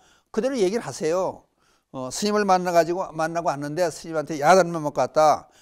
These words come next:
아들한테 잘 못해준다고. 제대로 물려줄 것도 제대로 물려주지 못하고 남들은 회사도 물려주고 그러는데 하여튼 미안하다. 그러나 우린 열심히 한번 해보자. 그러고 진정한, 예, 위로의 말도 해주고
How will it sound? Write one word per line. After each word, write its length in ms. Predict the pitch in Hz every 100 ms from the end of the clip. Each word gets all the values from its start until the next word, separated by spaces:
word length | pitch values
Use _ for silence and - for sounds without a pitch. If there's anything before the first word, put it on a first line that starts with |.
| _
아들한테 400 | 143 156 160 160
잘 220 | - 165
못해준다고. 840 | 165 156 156 160 175 160 131 95 82 _ _ _ _ _ _
제대로 260 | - 165 175
물려줄 340 | 151 170 156
것도 320 | 151 160 170 156
제대로 260 | 151 156
물려주지 380 | 143 151 147 143
못하고 720 | 151 143 151 147 151 151 156 _ _ _
남들은 320 | - 165 156 147
회사도 380 | 165 151 156 156
물려주고 460 | 151 151 147 147
그러는데 560 | 147 143 143 143 147 135 _ _
하여튼 320 | 190 208 196
미안하다. 680 | 160 202 185 131 123 123 110 _ _ _ _ _
그러나 420 | 165 175 180 180 - _ -
우린 260 | 170 196
열심히 320 | 165 185 180 208
한번 220 | 202 190
해보자. 680 | 185 196 135 120 180 - _ _ _ _ _ _
그러고 340 | - 190 190 208
진정한, 760 | - 214 220 220 190 220 214 _ _ _ _ _ -
예, 260 | 113 110 120 _
위로의 340 | 170 202 208 196
말도 280 | 180 165
해주고 500 | 135 156 139 127 165